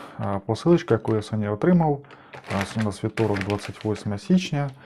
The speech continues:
Е, коротше, мама придбала мобільний телефон. Е, ну, точніше, родич, е, купив, е, для моєї матері телефон, е, вже мені переслав цю посилку. І зараз я розпакую, покажу вам,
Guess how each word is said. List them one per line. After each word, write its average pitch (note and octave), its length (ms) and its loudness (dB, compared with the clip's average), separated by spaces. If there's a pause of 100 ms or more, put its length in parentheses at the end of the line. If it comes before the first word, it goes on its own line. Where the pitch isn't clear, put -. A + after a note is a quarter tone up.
(760)
Е, G2+ 320 0
коротше, A2 680 0
мама A#2 240 2
придбала G#2+ 520 4
мобільний A2 420 4
телефон. F3 640 4 (680)
Е, F#2+ 240 -2
ну, C#3 100 -4
точніше, A#2 400 -2
родич, A2 380 2
е, G2+ 240 -2
купив, A#2 500 2 (180)
е, G2+ 160 -2
для G2+ 140 -2
моєї G#2 240 -2
матері G2+ 480 -4
телефон, F3+ 680 4 (100)
е, F2+ 220 -4
вже F#2+ 420 -4 (360)
мені G#2 220 -4
переслав D3 680 2
цю - 120 -10
посилку. D3 640 -2 (360)
І A#2+ 60 -2
зараз C3 320 4
я A#2 80 4
розпакую, C#3 540 4
покажу A2+ 400 0
вам, A#2 260 2